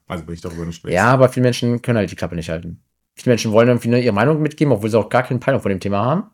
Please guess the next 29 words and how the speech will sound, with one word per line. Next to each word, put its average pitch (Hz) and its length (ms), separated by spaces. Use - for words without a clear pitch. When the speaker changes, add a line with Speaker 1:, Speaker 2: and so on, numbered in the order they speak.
Speaker 2:
Nur 120 240
halt, 120 220
um, 120 380
ja, 101 260
sich 117 200
selber 117 180
da 120 80
eine 113 140
Präsenz 107 400
zu 98 80
bringen, 101 180
wie 101 80
auch 92 100
immer. 80 280
Speaker 1:
Ja, 131 320
das 127 400
als 147 220
kurze 143 340
Speaker 2:
<laughs> - 0
Speaker 1:
Exkursion 123 840
in 131 220
den 123 360
Straight 135 840
Cat, 117 240
in 104 100
den 104 180
Hetero-Kopf 131 960
meines 101 560
Kollegen. 104 880